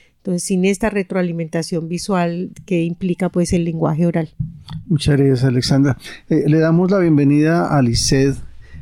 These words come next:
Speaker 2: eh, y queríamos preguntarle, eh, ¿cuándo la ansiedad es un aspecto normal del desarrollo de los niños, niñas y adolescentes? Porque en todo caso, eh, digamos, hasta cierto punto puede existir, ¿no? Pero más allá,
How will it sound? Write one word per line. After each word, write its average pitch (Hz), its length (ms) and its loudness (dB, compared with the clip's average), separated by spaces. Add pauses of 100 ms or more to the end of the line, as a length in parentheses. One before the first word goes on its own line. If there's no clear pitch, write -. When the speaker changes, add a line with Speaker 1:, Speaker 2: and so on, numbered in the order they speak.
(160)
Speaker 2:
eh, 127 280 2
y 135 140 4
queríamos 135 760 2
preguntarle, 135 960 2
eh, 123 60 -2
¿cuándo 143 300 2
la 156 80 2
ansiedad 123 360 2
es 127 140 -2
un 147 80 4
aspecto 143 480 0
normal 123 440 2
del 147 160 2
desarrollo 120 560 2
de 135 80 2
los 110 180 0
niños, 127 320 2
niñas 123 360 0
y 123 40 0
adolescentes? 110 680 -2
Porque 131 300 -2
en 117 100 -6
todo 156 240 0
caso, 165 520 -2 (520)
eh, 131 60 2
digamos, 127 600 2
hasta 123 300 -2
cierto 147 360 0
punto 180 560 0 (120)
puede 131 220 2
existir, 123 520 -2
¿no? 113 220 -2
Pero 120 180 0
más 127 300 2
allá, 147 360 0